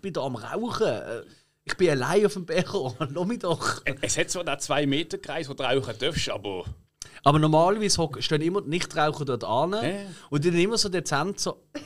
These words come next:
Speaker 1: <laughs> machen. Weißt du, wieso?
Speaker 2: <laughs> Ja.
Speaker 1: Also, das sind die militanten Nichtraucher natürlich.
Speaker 2: Ja, ja.
Speaker 1: Ähm, und, äh, vielleicht für die Kinder, die jetzt zuhören, Rauchen ist ungesund.
Speaker 2: Genau.
Speaker 1: <clears throat> So. Ähm, genau.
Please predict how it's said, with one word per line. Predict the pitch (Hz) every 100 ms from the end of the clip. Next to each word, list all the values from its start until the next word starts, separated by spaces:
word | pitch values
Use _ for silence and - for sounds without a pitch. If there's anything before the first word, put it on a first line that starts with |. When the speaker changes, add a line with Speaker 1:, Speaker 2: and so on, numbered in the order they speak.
| - -
Speaker 1:
<laughs> | 277 370 - _ _
machen. | 117 104 - - _ - - - -
Weißt | - -
du, | 165
wieso? | - 175 156 131
Speaker 2:
<laughs> | - - - - - _ _ _ _ _ - -
Ja. | 143
Speaker 1:
Also, | 98 -
das | 113
sind | 123
die | 113
militanten | 104 104 95 90 98 95
Nichtraucher | 90 - 69 71 82
natürlich. | 71 98 107 87 82 - _ -
Speaker 2:
Ja, | 113
ja. | 117
Speaker 1:
Ähm, | 120 131
und, | 135 135
äh, | 131 131 127
vielleicht | 147 151
für | - 147
die |
Kinder, | - 233 240
die |
jetzt | 202 -
zuhören, | 185 180 175 139
Rauchen | 107 127
ist | 120
ungesund. | 98 92 - 65 71 _ _ _
Speaker 2:
Genau. | 165 117 - _ _ _ -
Speaker 1:
<clears throat> | 151 127 - -
So. | 214 156 - - _ - - _ _ _
Ähm, | 147 151 151 156 151 151
genau. | 349 151